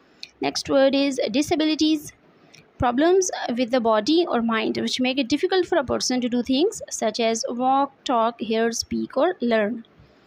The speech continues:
Disabilities बोलते हैं ऐसे, अ, problems बाज़ औक़ात कुछ लोगों के जिस्म में होते हैं या उनके mind में होते हैं कि वो कुछ ख़ास किस्म के काम नहीं कर सकते।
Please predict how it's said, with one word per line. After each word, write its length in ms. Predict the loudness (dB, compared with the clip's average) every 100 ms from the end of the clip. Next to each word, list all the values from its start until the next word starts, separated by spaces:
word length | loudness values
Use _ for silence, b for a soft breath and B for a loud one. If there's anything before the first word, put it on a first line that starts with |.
| b b -8
Disabilities 840 | -4 0 0 2 4 2 0 -4 0
बोलते 300 | 0 0 0
हैं 260 | 2 0
ऐसे, 520 | -2 -4 -2 -2 -2
अ, 240 | -2 -2 -2
problems 500 | 0 0 2 2 0
बाज़ 240 | 0 -2 -2
औक़ात 260 | -4 -4
कुछ 200 | -6 -2
लोगों 200 | 0 0
के 140 | -2 -4
जिस्म 320 | -4 -2 0
में 120 | 0
होते 200 | 0 -2
हैं 140 | -2 0
या 100 | -2
उनके 160 | -2
mind 280 | -2 0 0
में 100 | 0
होते 220 | -2 -6
हैं 100 | -6
कि 120 | -6
वो 260 | -2 -2 -2 -8
कुछ 160 | -6
ख़ास 220 | -4 -4
किस्म 280 | -4 -4 -4
के 120 | -4
काम 220 | -2 0 0
नहीं 200 | 0 -2
कर 140 | -6
सकते। 480 | -6 -10 -6 -6